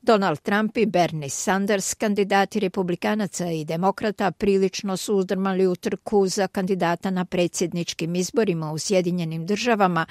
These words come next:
svojim pobjedama u državi New Hampshire. To je njihov prvi trijumf u kampanji za osvajanje kandidature za republikanskog,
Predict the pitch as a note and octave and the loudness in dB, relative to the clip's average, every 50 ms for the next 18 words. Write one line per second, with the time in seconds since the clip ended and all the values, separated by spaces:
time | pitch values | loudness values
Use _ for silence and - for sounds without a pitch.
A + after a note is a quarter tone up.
0 | - - - - - - - - B3+ B3 A#3+ G3+ E3+ D3 - G#3 G3+ G3 G#3 G#3 | -8 -20 -20 -20 -16 -10 -6 -2 0 2 2 2 2 2 4 4 4 4 4 2
1 | G3 F#3+ G#3 G3 G3 G3 F#3 E3 D3+ D#3+ D3+ G3 F#3+ E3 - G#3+ F#3 F#3 F3 F3+ | 2 4 2 2 2 2 0 0 0 0 0 0 0 0 2 2 2 2 2 0
2 | E3 D#3+ D#3+ E3 D3+ F#3+ G3 F#3+ G3 - - - F#3+ F3 - - - - - - | 0 -2 -2 -2 0 0 2 2 2 0 2 2 2 2 2 -2 -8 -18 -20 -20
3 | - _ - - G#3+ G3 G3 F#3+ F3 - F#3 E3 - _ - G#3+ G3 F#3 G3 F3+ | -16 _ 0 0 2 2 2 0 0 0 0 -2 -2 _ 0 2 2 4 2 2
4 | - - G3+ G#3 G#3 G#3 G3+ - - A3 G3 F#3 - G#3+ G#3 G#3+ - G#3+ F#3 F3+ | 2 2 0 2 2 2 0 -2 0 0 0 0 0 0 -2 0 0 0 0 0
5 | F3+ F3+ F3 F3 F3 F#3+ F3 E3 E3 - - - F#3+ F#3+ F#3 F3+ F3+ F#3 - - | 0 0 -2 -2 0 0 0 2 0 -2 -2 -2 -2 0 0 0 0 -2 -2 -2
6 | F3+ E3 E3+ F3+ F3 E3+ E3+ - - A3 G#3 G3+ G3+ G#3 G3+ F#3 - - F#3+ E3 | -2 -2 0 -2 -2 -2 -4 -2 0 2 2 4 4 2 2 0 0 0 0 0
7 | D#3 D3+ - - D#3 E3 F#3+ G3 G3 - G#3 G#3 G3+ - - G#3+ G#3 G3+ | 0 -2 -4 -4 -4 0 2 2 2 2 0 -2 -2 -2 -2 -2 -2 -2